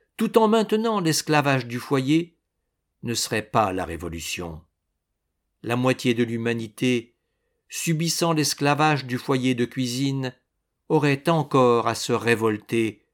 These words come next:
contre l'autre moitié. Note. Il paraît que les communistes de la jeune Icarie ont compris l'importance du libre choix dans les rapports quotidiens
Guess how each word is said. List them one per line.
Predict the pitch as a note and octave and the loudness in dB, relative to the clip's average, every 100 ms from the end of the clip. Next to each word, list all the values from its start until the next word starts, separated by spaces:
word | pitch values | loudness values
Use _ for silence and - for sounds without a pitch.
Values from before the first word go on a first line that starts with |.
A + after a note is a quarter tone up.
| _ _ _ | _ _ _
contre | - A#2+ A#2+ B2 | -2 0 2 4
l'autre | B2 B2 - | 4 4 2
moitié. | B2 B2+ - C3 A2 _ _ _ _ _ _ _ _ _ _ _ _ _ _ _ _ _ | 2 2 2 -2 -2 _ _ _ _ _ _ _ _ _ _ _ _ _ _ _ _ _
Note. | A#2 A2+ E2 - - _ _ _ _ _ _ _ _ _ _ - | -4 -4 -4 -10 -20 _ _ _ _ _ _ _ _ _ _ -8
Il | A#2+ A2 | -8 -4
paraît | A#2 A2+ D#3+ | -2 0 0
que | - A#2+ | -2 -2
les | A2+ G#2+ | -2 -4
communistes | - A#2 A2+ A#2 C3 - - | -4 -2 -2 -2 -4 -4 -6
de | A#2+ A2+ | -4 -2
la | A2+ A2 | -2 -2
jeune | A#2 B2+ A#2+ | -2 -2 -4
Icarie | A2 B2+ A#2+ A#2 C#3 C#3 - _ _ _ _ _ | -4 -2 0 0 0 -2 -8 _ _ _ _ _
ont | C3+ C3+ | 0 0
compris | C#3 D3 - E3 | 2 0 0 0
l'importance | D3+ C#3 D3 C#3 - D3+ B2+ | 0 0 -2 -2 -2 -2 -2
du | A#2 | -4
libre | B2 B2+ A2+ C3 | -2 -2 0 -2
choix | - C3+ C3+ B2+ | -2 0 2 2
dans | A#2+ | 0
les | A#2+ | 0
rapports | A#2 A#2+ - B2 - | 0 -2 0 -2 -2
quotidiens | C3 - B2 A2+ C3 | -6 -4 -4 -2 0